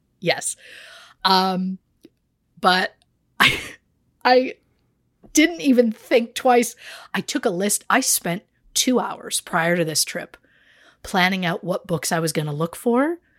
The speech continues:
uh, checking the website to see if that store had the books in stock, 'cause if not, I wasn't even gonna bother looking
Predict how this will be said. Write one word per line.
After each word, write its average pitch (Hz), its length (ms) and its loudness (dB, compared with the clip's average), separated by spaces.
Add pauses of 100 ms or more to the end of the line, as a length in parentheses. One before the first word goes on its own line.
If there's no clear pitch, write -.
(560)
uh, 170 380 0
checking 196 360 0
the 160 100 -4
website 165 460 -2
to 156 80 -10
see 175 160 -2
if 156 100 -4
that 170 180 -4
store 151 240 -2
had 185 420 0
the 233 80 2
books 240 300 0
in 240 120 2
stock, 247 340 2
'cause 180 140 -6
if 180 120 -4
not, 190 280 4
I 180 60 -2
wasn't 165 280 -2
even 160 120 -4
gonna 160 160 -4
bother 156 300 0
looking 175 360 -2